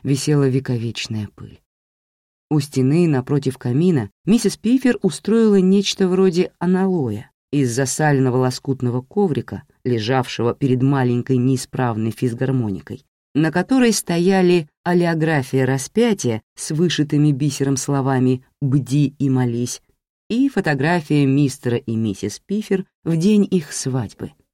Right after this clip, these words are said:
в тысяча восемьсот восемьдесят втором году. Олеография. Многокрасочная литография с картины, написанной масляными красками. "Бедняга Пифер", продолжала миссис Пифер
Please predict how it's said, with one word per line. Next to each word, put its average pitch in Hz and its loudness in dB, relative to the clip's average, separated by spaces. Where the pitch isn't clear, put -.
в - -20
тысяча 143 0
восемьсот 127 -2
восемьдесят 113 -4
втором 101 -6
году. 92 -8
Олеография. 135 -2
Многокрасочная 180 0
литография 131 -2
с - -10
картины, 190 -2
написанной 165 -2
масляными 120 -2
красками. 110 -10
"Бедняга 156 0
Пифер", - -8
продолжала 123 -2
миссис 123 -4
Пифер 156 -2